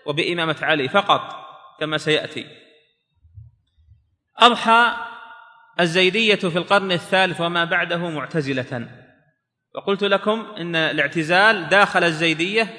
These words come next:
وداخل الخوارج، ولا سيما الإباضية، وداخل من؟ عوام الروافض. أضف إلى ذلك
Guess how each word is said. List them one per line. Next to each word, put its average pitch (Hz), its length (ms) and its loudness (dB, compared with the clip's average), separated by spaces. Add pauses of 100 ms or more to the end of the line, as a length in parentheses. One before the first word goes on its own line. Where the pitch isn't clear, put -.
(440)
وداخل 190 480 6
الخوارج، 175 720 4
ولا 160 160 2
سيما 175 400 -2
الإباضية، 175 720 2 (540)
وداخل 196 560 4
من؟ 196 220 -2 (640)
عوام 165 580 2
الروافض. 151 840 2 (1200)
أضف 208 240 2
إلى 190 180 2
ذلك 208 500 2